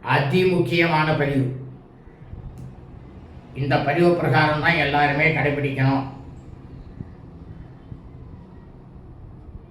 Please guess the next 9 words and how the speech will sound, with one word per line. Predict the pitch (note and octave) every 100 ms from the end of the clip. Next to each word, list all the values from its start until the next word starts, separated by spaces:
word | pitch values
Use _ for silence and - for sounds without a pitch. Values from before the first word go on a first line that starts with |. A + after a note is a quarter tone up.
| - -
அப்படி | C3 D#3 D3
என்ன | D#3 F3+
பதிவு | E3+ D#3+ D#3+ D3+
அப்படின்னா, | B2+ C3+ C3+ D#3+ C#3+ B2 - - - - - - - - - - -
விவாகம் | C3+ D#3+ E3+ D#3 C#3
பண்ணிடுறோம். | C#3 C#3 C3+ C3+ - - - - - - - - - - -
விவாகம் | D3+ E3+ E3+ D#3+
பண்ண | D3+ D3
உடனே | D#3